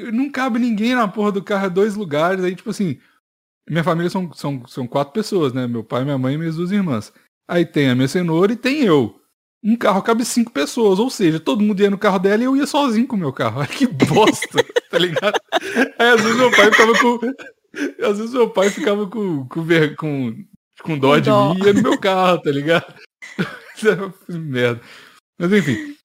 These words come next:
Speaker 1: aí... Aí meu pai, ele não, não foi no estacionamento, ele foi no aeroporto fazer o teste. Tipo,
Speaker 2: No-
Speaker 1: cem por cento foda-se com a vida, tá ligado? Aí foi lá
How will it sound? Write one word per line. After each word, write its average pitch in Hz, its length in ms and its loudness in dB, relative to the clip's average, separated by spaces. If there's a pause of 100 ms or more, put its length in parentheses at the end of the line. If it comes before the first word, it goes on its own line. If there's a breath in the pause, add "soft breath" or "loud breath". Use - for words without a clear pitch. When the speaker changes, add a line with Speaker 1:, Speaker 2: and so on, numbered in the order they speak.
(180)
Speaker 1:
aí... 180 520 0 (260)
Aí 165 220 2
meu 208 200 0
pai, 196 340 0
ele 156 320 0
não, 170 340 -6
não 190 120 -4
foi 214 260 0
no 214 100 -2
estacionamento, 123 840 -4
ele 160 100 -2
foi 220 380 -2
no 208 260 4
aeroporto 226 760 4
fazer 127 220 -2
o 117 60 -4
teste. - 460 -10 (200)
Tipo, 165 260 -8
Speaker 2:
No- 294 320 -8
Speaker 1:
cem 254 220 -4
por 202 160 -18
cento 208 240 -8
foda-se 165 540 -4
com 170 120 -4
a 156 80 0
vida, 120 280 -8
tá - 140 -20
ligado? 120 300 -12 (760 soft breath)
Aí 175 220 -2
foi 262 260 -4
lá 226 380 -2